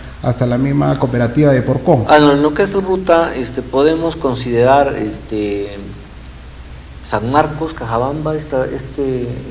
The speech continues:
Speaker 2: circuito, este corredor del Crisnejas, ¿es posible?
Speaker 1: Claro.
Speaker 2: ¿Se adapta?
Speaker 1: Por supuesto, es, eh, aparte del,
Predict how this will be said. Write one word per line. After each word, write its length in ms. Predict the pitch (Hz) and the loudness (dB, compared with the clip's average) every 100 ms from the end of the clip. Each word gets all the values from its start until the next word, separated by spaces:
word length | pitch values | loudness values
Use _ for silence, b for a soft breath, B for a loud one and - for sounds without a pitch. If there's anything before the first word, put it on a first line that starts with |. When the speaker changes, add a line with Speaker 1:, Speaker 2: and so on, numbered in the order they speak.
| 120 | -12
Speaker 2:
circuito, 680 | 127 123 147 151 151 147 135 | -14 -10 -8 -6 0 2 2
este 300 | 131 135 139 | 0 -4 -6
corredor 480 | 131 117 113 135 135 | -4 0 2 2 0
del 100 | 120 | -4
Crisnejas, 680 | 120 107 120 147 190 190 160 | -6 -8 -6 -6 -4 -6 -8
¿es 100 | - - - | -12 -14 -10
posible? 760 | 131 120 151 160 160 165 165 156 123 - - | -8 -6 -6 -6 -6 -6 -6 -6 -10 -14 -4
Speaker 1:
Claro. 260 | 180 202 | 0 4
Speaker 2:
¿Se 120 | 123 | 4
adapta? 520 | 120 147 165 - 175 190 - - | 6 6 4 0 -4 -6 -10 -2
Speaker 1:
Por 180 | 131 123 | 0 2
supuesto, 500 | 135 135 185 - 131 | 2 4 4 4 -2
es, 600 | 143 147 147 - - - | 0 0 0 -6 -8 -6
eh, 320 | 147 135 131 | -2 0 2
aparte 420 | 123 131 190 208 208 | 0 2 4 6 6
del, 380 | 139 120 117 | 6 4 -2